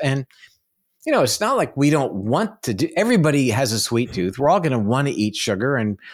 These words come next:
we have a real desire to eat salt. Uh, but it's really about making better decisions. It's why I try to write the books that I do, just to give tools.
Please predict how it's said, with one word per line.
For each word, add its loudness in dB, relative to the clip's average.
we 2
have 2
a 0
real 2
desire 0
to -2
eat -4
salt. -2
Uh, 0
but 0
it's -2
really 4
about 0
making 0
better -2
decisions. -2
It's -6
why 0
I -2
try -2
to 0
write 0
the -4
books -2
that 0
I 0
do, 0
just -2
to 2
give 0
tools. -2